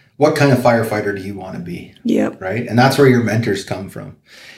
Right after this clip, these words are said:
Speaker 1: Some people wanna be that aggressive, first through the door, run the nozzle. They're working on that. Some wanna be the pump operator. Some wanna be the leaders and, and learn the,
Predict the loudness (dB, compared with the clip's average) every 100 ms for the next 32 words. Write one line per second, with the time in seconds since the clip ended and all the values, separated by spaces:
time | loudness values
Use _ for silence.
0 | -10 -4 0 0 0 0 0 0 0 2
1 | 2 0 -4 -2 -2 0 -2 0 -2 -2
2 | -2 -2 -2 -2 0 2 2 0 0 0
3 | -2 0 0 0 -2 -2 -4 -2 -2 0
4 | -2 -2 -2 0 0 0 -2 -2 -4 -4
5 | -6 -8 -8 -8 -8 -2 2 4 2 2
6 | 0 0 0 0 0 -4 -8 -10 -12 -12
7 | -8 -6 -4 -6